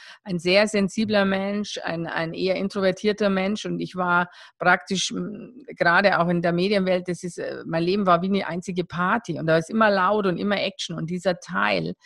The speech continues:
der hat nie Raum bekommen. Und dann wurde ich sofort auf mich zurückgeschmissen. Auf einmal war da nicht mehr viel Party und viel Schein und Action und tralala. Und da muss, das musste ich erst mal lernen, das auch auszuhalten,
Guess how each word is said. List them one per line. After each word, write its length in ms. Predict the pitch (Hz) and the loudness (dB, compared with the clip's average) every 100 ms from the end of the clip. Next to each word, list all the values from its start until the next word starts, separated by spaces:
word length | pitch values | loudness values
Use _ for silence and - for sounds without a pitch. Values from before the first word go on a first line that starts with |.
| - - _ | -20 -20 _
der 160 | 180 175 | 0 2
hat 160 | 180 180 | 0 0
nie 240 | 190 220 | 2 2
Raum 300 | 202 180 220 | 2 2 0
bekommen. 500 | 196 - 165 131 - - | -2 -4 -6 -6 -12 -6
Und 220 | 170 170 _ 254 - | -2 -2 _ -20 -2
dann 340 | 180 190 247 196 | 2 4 2 2
wurde 220 | 233 240 | 0 0
ich 180 | 233 - | -4 -10
sofort 640 | - 180 - - 208 226 | -6 -6 -6 -4 -4 0
auf 120 | 208 | 2
mich 200 | 208 226 | 2 0
zurückgeschmissen. 1300 | - 202 214 214 220 202 214 196 - 214 226 226 233 233 - - - | -2 -2 -2 -2 -4 -4 -8 -6 -2 -2 -2 -2 -2 -4 -14 -20 -14
Auf 140 | 160 | -2
einmal 240 | 143 202 196 | 2 4 8
war 260 | 185 180 | 8 8
da 160 | 175 180 | 6 6
nicht 180 | 233 277 | 6 6
mehr 120 | 254 | 4
viel 180 | 220 196 | 4 0
Party 400 | 190 175 165 185 | 0 0 0 0
und 140 | 175 | -2
viel 180 | - 180 | -4 -6
Schein 400 | - 190 180 175 | 2 4 4 2
und 100 | 165 | -2
Action 380 | - 175 - 180 | -4 -6 -6 -6
und 100 | 170 | 0
tralala. 560 | 170 165 175 185 233 - - - - _ | 2 4 4 4 2 -2 -20 -20 -20 _
Und 260 | - 180 170 | 2 2 4
da 120 | 156 | 2
muss, 240 | 175 185 - | 2 -2 -4
das 180 | 170 | -4
musste 220 | 226 226 226 | -4 -4 -6
ich 80 | |
erst 180 | 208 196 | -6 -4
mal 160 | 196 185 | -4 -2
lernen, 440 | 185 202 262 190 | 0 0 0 -2
das 160 | 156 156 | -4 -4
auch 100 | 151 | -4
auszuhalten, 1000 | 156 196 214 - 180 151 131 147 202 | 0 0 -2 -4 -4 -4 -6 -6 -6